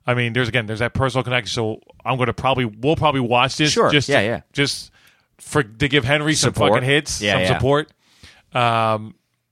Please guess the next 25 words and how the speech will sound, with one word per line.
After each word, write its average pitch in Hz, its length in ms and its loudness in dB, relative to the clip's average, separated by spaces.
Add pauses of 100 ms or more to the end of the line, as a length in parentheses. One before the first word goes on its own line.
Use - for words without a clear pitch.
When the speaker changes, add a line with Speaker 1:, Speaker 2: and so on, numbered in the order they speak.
(320)
Speaker 1:
and, 165 140 0
like, 170 140 -2
again, 165 200 0
I 165 120 0
know 180 320 -2
is 160 80 -4
the 151 60 -6
thing. 147 160 -4
I 135 120 2
know, 165 560 0 (100)
like, 139 100 -6
his 156 200 0
last 160 320 2
movie 113 340 -2 (200)
that 117 140 -4
he 110 80 -4
did 104 340 -4 (500)
was - 80 -10
pretty 220 240 2
fucking 110 300 -6
good. 107 320 -2 (280)
Speaker 2:
Mm-hmm. 123 240 -2 (220)
Speaker 1:
Especially, 156 380 0
I 117 60 0
mean, 123 220 -6